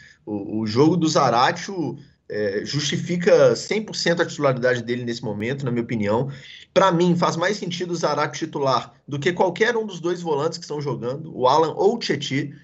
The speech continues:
seja o, o Zaratio na vaga do Tietê ou do Alan, eu prefiro o Zaratio jogando. Acho que o Tietê tá até bem, tá até se adaptando rápido.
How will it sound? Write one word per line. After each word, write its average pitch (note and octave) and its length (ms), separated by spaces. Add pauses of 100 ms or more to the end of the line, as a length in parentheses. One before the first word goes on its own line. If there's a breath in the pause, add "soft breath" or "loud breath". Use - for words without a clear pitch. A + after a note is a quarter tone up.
seja G3+ 460
o, E3+ 240
o D#3 80
Zaratio C3+ 460
na B2+ 100
vaga D#3 260
do E3 80
Tietê C#3+ 400
ou F3+ 160
do E3+ 140
Alan, C3 260
eu C#3 100
prefiro C#3+ 400
o F3+ 40
Zaratio C#3 400
jogando. A#2 500 (260 soft breath)
Acho - 200
que A#3+ 80
o - 20
Tietê - 380
tá F3+ 100
até F3 180
bem, D#3+ 480
tá C3 100
até D3+ 180
se E3 100
adaptando D3 420
rápido. D#3 460